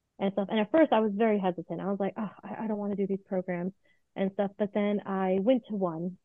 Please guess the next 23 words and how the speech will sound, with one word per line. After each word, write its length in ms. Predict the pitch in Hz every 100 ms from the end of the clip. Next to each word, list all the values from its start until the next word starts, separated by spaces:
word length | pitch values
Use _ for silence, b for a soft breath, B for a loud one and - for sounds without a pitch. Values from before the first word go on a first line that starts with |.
| -
and 160 | 202 180
I 100 | 180
was 120 | 185
like, 160 | 190 190
"Oh, 220 | 254 240 175
wow, 300 | 247 190 180
this 120 | 196 208
is 80 | 196
actually 260 | 190 - 208
really 180 | 214 202
nice." 280 | 240 196 - _ _ _ _ _ -
And 140 | 226
then 140 | 233 233
I 120 | 226
got 340 | 254 262 254
mentorship 580 | 226 240 233 240 - 240 -
from 160 | 226 214
this 100 | -
one 200 | 226 226
program 500 | 208 220 208 208 196
called, 380 | 196 - 196 196 202
um, 180 | 196
Christadora. 840 | 190 196 196 202 190 170 170 208